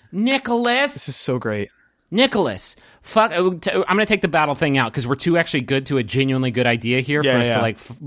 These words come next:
Speaker 1: shit all over it. I think the way that competition works is you and a friend challenge each other and you get a single performance. You get a single performance, and it's,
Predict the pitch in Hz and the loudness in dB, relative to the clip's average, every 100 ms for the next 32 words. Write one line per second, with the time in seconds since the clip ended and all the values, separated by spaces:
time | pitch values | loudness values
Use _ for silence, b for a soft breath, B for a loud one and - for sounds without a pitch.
0 | 127 123 - 147 170 180 190 220 233 - | -12 -4 0 2 4 2 2 0 0 -4
1 | B B B B B _ _ - 147 - | B B B B B _ _ -2 0 -2
2 | - 208 190 - 165 147 156 151 156 156 | -2 0 0 -4 -4 0 2 2 0 0
3 | 147 135 - 202 214 175 127 107 104 101 | 0 -2 -4 0 0 2 2 0 -2 -4
4 | - - - b b b 135 123 156 190 | -10 -14 -16 b b b 0 2 2 4
5 | 196 196 143 135 - 165 143 - 156 175 | 2 2 -2 -4 0 0 0 0 0 0
6 | 160 127 - 104 90 87 92 B B - | 0 -4 -2 -2 -2 -6 -10 B B -4
7 | 139 139 123 147 - 123 - 165 170 170 | 0 0 0 0 -2 -6 0 2 2 4
8 | 170 170 165 165 _ _ _ _ - 143 | 4 4 0 -6 _ _ _ _ -6 -6
9 | - 175 170 107 80 - - - _ _ | 2 4 4 2 -6 -12 -14 -16 _ _
10 | - 139 139 127 - 170 175 170 165 185 | -2 0 0 0 2 4 4 0 0 2
11 | 170 131 123 - 135 127 | 2 2 -2 -4 -4 -4